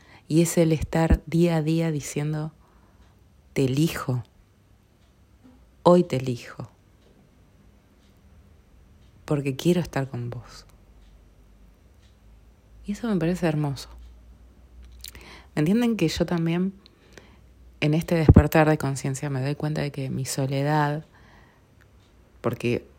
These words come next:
obviamente apareció alguien, ya después hablaré en otro podcast sobre este tema. Estoy evaluando <laughs> el tema, porque si han escuchado hablar,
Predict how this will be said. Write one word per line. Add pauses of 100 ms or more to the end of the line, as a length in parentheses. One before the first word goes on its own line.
obviamente
apareció
alguien,
ya
después
hablaré
en
otro
podcast
sobre
este
tema. (680)
Estoy (2000)
evaluando (100)
<laughs>
el
tema,
porque (380)
si
han
escuchado
hablar,